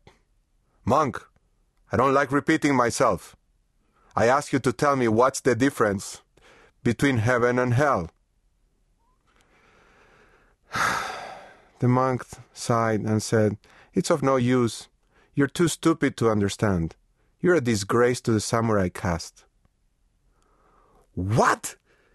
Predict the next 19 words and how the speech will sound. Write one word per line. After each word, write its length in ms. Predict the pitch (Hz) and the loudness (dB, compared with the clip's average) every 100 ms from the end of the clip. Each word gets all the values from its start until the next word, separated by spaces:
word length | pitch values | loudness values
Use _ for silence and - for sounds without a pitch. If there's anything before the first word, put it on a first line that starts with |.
| _ _ _ _ _ - | _ _ _ _ _ -6
The 80 | - | -4
samurai 600 | - 160 180 143 110 104 | 0 0 2 2 2 0
got 300 | 127 120 - | -2 -4 -6
furious, 880 | - - 143 214 131 90 78 - - | -10 -2 2 2 2 0 -2 -8 -12
crazy. 840 | - - 139 185 202 113 85 80 _ _ _ _ _ _ _ _ | -8 -2 0 2 0 -2 -6 -8 _ _ _ _ _ _ _ _
He 160 | - | -6
drew 380 | 92 - 131 202 | -4 0 2 4
his 180 | 156 143 | 2 0
sword 440 | - 131 107 104 - - - | 0 2 2 0 -6 -12 -2
and 100 | 113 | 0
was 180 | 110 113 | 0 0
ready 300 | 147 170 156 | 2 2 0
to 120 | 131 | -2
hit 300 | 117 156 135 | 0 0 0
the 100 | 131 | 0
monk. 360 | 127 107 82 - - _ _ _ _ _ _ _ _ _ _ _ _ _ - | 2 0 -2 -8 -18 _ _ _ _ _ _ _ _ _ _ _ _ _ -2
The 80 | |
monk 340 | 104 123 123 - | 0 2 0 -4
smiled, 720 | - 107 101 92 82 80 | -2 0 2 0 -2 -6